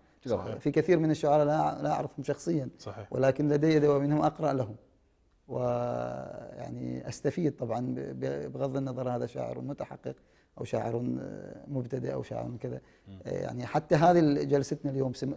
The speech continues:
Speaker 2: استماعنا للشا-، للشاعرين الفاضلين،
Speaker 3: مم.
Speaker 2: أيضًا يفيد ويعني يغذي.
Speaker 1: ترى يفتح أفق التفكير.
Speaker 2: طبعًا.
Speaker 1: نعم.
Speaker 3: صحيح.
Speaker 1: أنا يمكن بتكلم أيضًا عن محاور كثيرة، وأشوفك ماسك الكتاب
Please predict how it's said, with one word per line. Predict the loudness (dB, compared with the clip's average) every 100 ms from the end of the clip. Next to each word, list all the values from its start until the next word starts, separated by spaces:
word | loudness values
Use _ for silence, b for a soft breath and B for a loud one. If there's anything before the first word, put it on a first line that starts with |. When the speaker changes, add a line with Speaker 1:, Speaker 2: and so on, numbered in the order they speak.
| -4 -4 -6 -10
Speaker 2:
استماعنا | -10 -4 -2 -2 -4
للشا-، | -6 -4 -4 -4 -10 -16
للشاعرين | -14 -8 -6 -4 -2 -4
الفاضلين، | -6 -8 -8 -4 2 2 2 -2 B B -20
Speaker 3:
مم. | -12
Speaker 2:
أيضًا | -8 -6 -2 0 2 2
يفيد | 0 0 0 4 4 4 -2
ويعني | -8 -6 -4 -6 -6 -8 -10 -10 -10 -8 -8 -6 -8 -10 -12 -16 -12 -2
يغذي. | 4 4 4 2 2 0 -4 -2
Speaker 1:
ترى | 0 4
يفتح | 4 2 0
أفق | 0 0 -2
التفكير. | -4 -6 0 2 4
Speaker 2:
طبعًا. | 4
Speaker 1:
نعم. | 0 0
Speaker 3:
صحيح. | -4 -2
Speaker 1:
أنا | 2 4
يمكن | 4 2 0
بتكلم | -2 -4 -4 -2 -2
أيضًا | -2 -4
عن | -4 -4
محاور | -4 0 2 0 -2
كثيرة، | -8 -6 -2 -2 -4 b b b _
وأشوفك | 4 4 2 -4 -2
ماسك | -2 -2 -14
الكتاب | 0 2 2